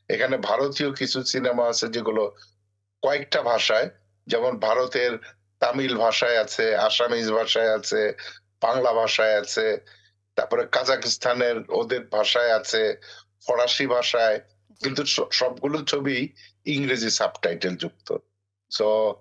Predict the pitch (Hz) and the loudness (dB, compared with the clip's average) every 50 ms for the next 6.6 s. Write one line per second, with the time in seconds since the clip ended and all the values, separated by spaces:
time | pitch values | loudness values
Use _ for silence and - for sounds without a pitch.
0 | _ _ - - 123 113 117 131 127 127 - 131 123 - - - 127 120 - - | _ _ -6 -4 -4 -2 -2 -2 -2 -2 -2 -4 -4 -4 -2 -2 -2 0 0 0
1 | 135 127 131 127 127 123 113 101 104 104 107 - - - - - _ _ _ _ | -2 -2 0 0 0 0 2 0 0 0 0 -2 -2 -4 -8 -16 _ _ _ _
2 | _ _ - - - - - - 139 135 - - - 196 185 202 170 160 165 165 | _ _ -6 -4 -2 -2 -2 -2 -2 -4 -4 -4 -4 -4 -2 -2 0 0 0 0
3 | 160 156 156 151 - 160 165 165 160 160 151 151 156 156 151 151 - - - - | 0 -2 -2 -2 -2 -2 0 0 -2 -2 -2 -2 -2 -2 -2 -4 -10 -18 -20 -20
4 | _ - - - 110 123 127 127 143 151 - - 120 113 120 127 135 143 147 147 | _ -8 -4 -4 -2 0 0 0 2 2 2 0 0 0 0 0 0 0 -2 -2
5 | 139 139 151 135 135 123 123 120 110 - - - 110 110 107 110 110 107 110 120 | -2 -2 -4 -2 -2 -2 -2 -2 -2 -2 -2 -2 -2 0 0 0 0 0 0 0
6 | 120 113 110 92 85 - - 78 78 73 - | 0 0 0 -2 -2 -2 -2 -2 -2 -2 -6